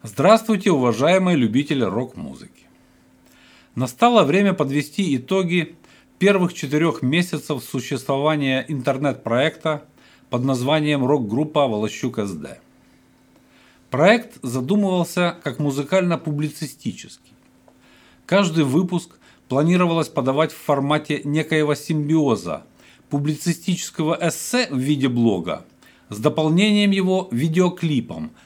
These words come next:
на песню, продолжающую раскрывать тему этого блога.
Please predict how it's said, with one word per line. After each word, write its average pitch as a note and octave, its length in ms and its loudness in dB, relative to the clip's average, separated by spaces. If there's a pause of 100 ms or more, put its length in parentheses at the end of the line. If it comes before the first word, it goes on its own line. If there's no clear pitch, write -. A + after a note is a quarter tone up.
на C#3+ 160 2
песню, F#3+ 480 0
продолжающую C#3+ 840 0
раскрывать C3+ 560 -2
тему D3 320 0
этого A#2+ 380 -2
блога. E2 480 -10